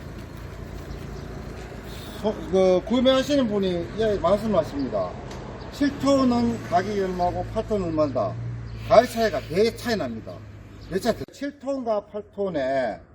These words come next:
어, 구매하시는데 문의하시는데 여기 칠 톤이고 팔 톤이죠. 가격 차이가 배 차이가 더 납니다.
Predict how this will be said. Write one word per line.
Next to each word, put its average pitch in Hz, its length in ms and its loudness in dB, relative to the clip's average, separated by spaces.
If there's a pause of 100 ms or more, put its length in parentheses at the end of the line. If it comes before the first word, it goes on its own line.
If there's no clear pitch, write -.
(260)
어, 120 360 -2
구매하시는데 156 480 -2
문의하시는데 135 800 -4 (540)
여기 214 200 -2
칠 220 220 -8
톤이고 196 380 -4
팔 165 180 -8
톤이죠. 131 460 -2 (100)
가격 214 320 0
차이가 113 680 -2 (1120)
배 170 180 4
차이가 214 260 2
더 123 80 -8
납니다. 113 340 -8